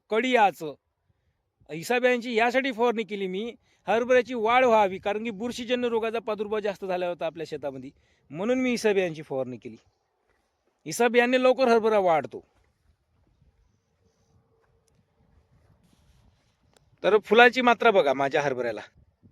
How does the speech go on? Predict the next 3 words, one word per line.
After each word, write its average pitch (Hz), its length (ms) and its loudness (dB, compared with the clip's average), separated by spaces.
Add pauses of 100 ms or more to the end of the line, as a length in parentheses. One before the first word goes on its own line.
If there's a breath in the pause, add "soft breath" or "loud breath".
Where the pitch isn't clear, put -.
(320)
हे 120 60 -18
बघा 107 160 -20 (1500)
आहे, 208 200 6